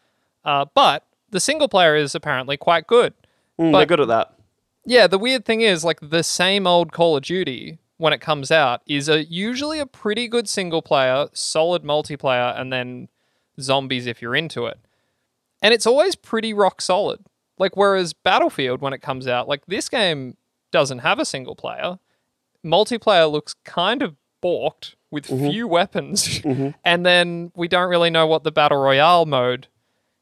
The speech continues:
Speaker 1: is gonna be. I, I guess,
Speaker 2: Ca-,
Speaker 1: like, it's just
Speaker 2: counterpoint.
Speaker 1: No, no, yeah, it's fine. It's just interesting that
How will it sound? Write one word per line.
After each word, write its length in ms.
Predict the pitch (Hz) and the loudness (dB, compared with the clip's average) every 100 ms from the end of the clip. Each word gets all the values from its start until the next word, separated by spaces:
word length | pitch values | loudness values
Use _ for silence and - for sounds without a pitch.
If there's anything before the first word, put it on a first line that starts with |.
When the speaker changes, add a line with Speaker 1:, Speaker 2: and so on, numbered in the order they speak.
| _ - | _ -8
Speaker 1:
is 180 | 139 | -8
gonna 280 | - 135 131 | -2 -2 -2
be. 420 | 131 151 131 - - _ _ _ _ | 2 2 2 -4 -16 _ _ _ _
I, 220 | 190 202 | 2 4
I 40 | 214 | 2
guess, 180 | 226 160 | 2 2
Speaker 2:
Ca-, 60 | |
Speaker 1:
like, 180 | 160 - | 0 -2
it's 60 | - | -20
just 300 | _ _ - | _ _ -2
Speaker 2:
counterpoint. 600 | 175 175 175 - 113 - _ _ _ _ _ | 4 4 4 2 0 -4 _ _ _ _ _
Speaker 1:
No, 140 | - 311 | 4 6
no, 80 | 277 | 6
yeah, 220 | 262 233 | 6 4
it's 120 | 202 | 2
fine. 260 | - 214 180 | 2 2 4
It's 220 | 202 - | 2 0
just 180 | 269 240 | -4 -4
interesting 580 | 226 202 - 190 170 | -6 -6 -4 -6 -6
that 140 | 160 | -6